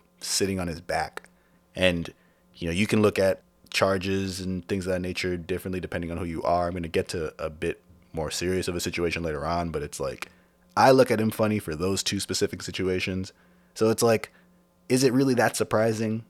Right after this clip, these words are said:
that he just asked for Trump to pardon him? You know what I mean? Anyway, um, we got another case here with Megan Thee Stallion and Tory Lanez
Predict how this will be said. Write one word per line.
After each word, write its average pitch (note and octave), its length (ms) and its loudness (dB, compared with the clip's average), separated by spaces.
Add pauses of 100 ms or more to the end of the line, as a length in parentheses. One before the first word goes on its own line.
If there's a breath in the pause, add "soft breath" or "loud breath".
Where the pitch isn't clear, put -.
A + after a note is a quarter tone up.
that F#2+ 260 0
he G#2+ 120 -4
just G2+ 320 -4
asked G2 320 -2
for F#2+ 360 -4 (120)
Trump G#2 320 -2
to A2 100 -4
pardon G#2 340 2
him? G#2+ 260 -2 (480)
You A2 140 4
know A2+ 60 6
what A2+ 100 6
I A2+ 80 4
mean? A2+ 300 2 (680 soft breath)
Anyway, F2 400 6 (140)
um, F2+ 520 -2 (400)
we G#2+ 180 -2
got G#2+ 380 0 (140)
another F#2+ 800 0
case G2+ 400 0
here G2 540 0 (140)
with F2 440 -4
Megan F2+ 280 -4
Thee F#2 60 -2
Stallion G2 540 -2
and E2+ 240 -6
Tory G2+ 400 -4
Lanez G2 640 -6